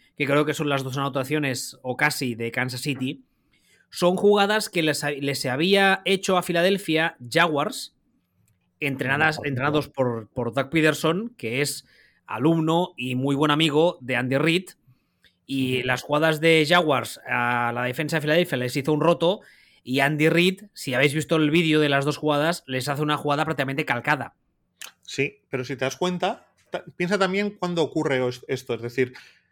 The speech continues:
Speaker 2: es un poco lo que habíamos comentado al principio.
Speaker 1: Sí, en
Speaker 2: Durante
Speaker 1: Red Zone, que es aún peor.
Speaker 2: No, y no solo eso. Eh, en la prim-, durante la primera parte, es un
Speaker 1: Perdona,
Speaker 2: partido
Speaker 1: perdona, perdona que te corte. ¿Por qué? Para la gente que no esté muy puesta. ¿Por qué digo que es peor?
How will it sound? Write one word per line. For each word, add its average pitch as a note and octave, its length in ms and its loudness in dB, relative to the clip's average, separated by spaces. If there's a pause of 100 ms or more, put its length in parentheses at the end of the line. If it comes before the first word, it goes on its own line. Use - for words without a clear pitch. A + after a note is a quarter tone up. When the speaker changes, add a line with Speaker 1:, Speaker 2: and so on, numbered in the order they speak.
(160)
Speaker 2:
es D3 160 -6
un E3 100 -4
poco F#3+ 220 0
lo E3+ 80 2
que D3 80 0
habíamos D3+ 260 -2
comentado B2+ 320 -4
al A#2+ 80 -6
principio. G#2 540 -12 (220)
Speaker 1:
Sí, F#3 200 2
en D3 80 4
Speaker 2:
Durante C3+ 300 2
Speaker 1:
Red C#3 60 2
Zone, C3 140 -4
que - 60 -10
es C#3 80 -4
aún D3+ 200 0
peor. A#2 420 -2 (280)
Speaker 2:
No, D#3 220 -2
y C3+ 60 0
no C3+ 100 -2
solo C3+ 160 2
eso. A2+ 300 -8 (120)
Eh, C3+ 420 0
en C3+ 120 -2
la C3+ 100 0
prim-, C3+ 220 -6
durante B2+ 260 -2
la B2 80 0
primera E3 320 -4
parte, C3 260 -2
es - 100 -8 (1000)
un - 40 -20
Speaker 1:
Perdona, C3+ 280 2
Speaker 2:
partido C#3 300 4
Speaker 1:
perdona, C#3+ 220 2
perdona C#3 240 -2
que D3 80 0
te C#3 80 -2
corte. A#2 260 -4
¿Por B2 180 -8
qué? D3+ 160 2
Para B2+ 140 -2
la B2+ 80 -2
gente C#3+ 240 -2
que C#3+ 80 -2
no C#3+ 80 0
esté C#3 320 -4
muy C3+ 140 -2
puesta. B2+ 340 -4
¿Por B2 140 -8
qué D3+ 80 0
digo D#3+ 160 4
que D#3 80 -2
es - 80 -4
peor? D#3 340 2